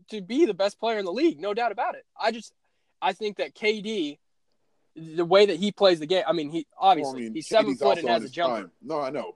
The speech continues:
Speaker 2: K D's also in his prime. K D's also been the best player in the league since t-, top three players in the league since he got there.
Speaker 1: Sure.
Speaker 2: So, but Giannis came in the league. He averaged three points, three rebounds his first year, and then he started just killing. I'm just
Speaker 1: Yeah.
Speaker 2: saying, like, um, I don't know if Giannis and Lonzo would,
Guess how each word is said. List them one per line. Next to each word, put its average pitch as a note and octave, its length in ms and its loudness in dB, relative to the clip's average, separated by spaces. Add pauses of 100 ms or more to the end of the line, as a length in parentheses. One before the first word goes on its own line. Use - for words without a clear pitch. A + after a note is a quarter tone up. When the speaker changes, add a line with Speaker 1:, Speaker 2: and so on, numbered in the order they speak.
Speaker 2:
K C3+ 160 -4
D's B2+ 160 -8
also A#2+ 280 -2
in G#2+ 60 -8
his G2+ 100 -14
prime. A#2 260 -8
K B2 160 -2
D's A#2 160 -4
also A#2 240 0
been G#2+ 140 -10
the G#2 60 -10
best A2 240 -8
player A2+ 120 -6
in G2+ 80 -12
the G2 40 -16
league G2+ 160 -10
since G2+ 200 -20 (340)
t-, - 160 -16
top A#2+ 260 -10
three A#2+ 120 -8
players A2 240 -10
in A2 60 -16
the A2 40 -12
league G2+ 80 -14
since G#2+ 140 -20
he G2 100 -16
got G#2 240 -8
there. D#2+ 220 -14 (760)
Speaker 1:
Sure. C3+ 240 -4 (100)
Speaker 2:
So, C#3+ 220 2
but A#2 180 -6
Giannis D3 400 -2 (160)
came C3 220 -4
in A#2+ 60 -12
the A#2 60 -12
league. B2 200 -6
He B2 80 -6
averaged A2 220 -10
three B2+ 140 -12
points, A#2 260 -12
three A#2+ 160 -10
rebounds G#2 380 -10
his - 100 -20
first G2+ 280 -12
year, G2 180 -10 (640)
and G2+ 120 -14
then G#2 100 -12
he A2 100 -14
started G#2 320 -2
just G2 180 -14
killing. G2 320 -6 (440)
I'm A#2+ 140 0
just A#2+ 120 -8
Speaker 1:
Yeah. C#3+ 80 -4
Speaker 2:
saying, A2 180 -4
like, G2 200 -10 (160)
um, F#2 320 -12 (340)
I B2+ 140 2
don't B2 180 -4
know A#2+ 360 -4
if A#2 120 -14
Giannis A2+ 380 -10
and G#2 100 -18
Lonzo A2 300 -12
would, F2+ 140 -16